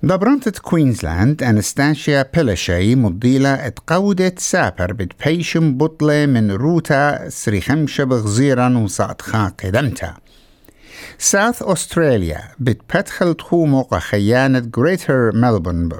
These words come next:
روتا سريخمشة بغزيرا. أحقيتها بشتاو مضيتا بيت بوليس كوميشنا غرانت ستيفنز. وأب نورثرن تيريتوريز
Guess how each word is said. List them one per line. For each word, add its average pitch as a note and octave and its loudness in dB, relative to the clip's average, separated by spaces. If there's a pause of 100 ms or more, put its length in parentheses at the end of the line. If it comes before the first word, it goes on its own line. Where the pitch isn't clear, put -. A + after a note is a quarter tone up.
روتا G#2 0 (240)
سريخمشة A#2 -2
بغزيرا. A#2 -2 (960)
أحقيتها F#3+ 0
بشتاو A2 0
مضيتا A#2+ 0
بيت G2+ 0
بوليس C#3 -2
كوميشنا F2 -2 (380)
غرانت G#2+ 0
ستيفنز. D2 -6 (540)
وأب F#3 0
نورثرن F3+ 2
تيريتوريز E2 -2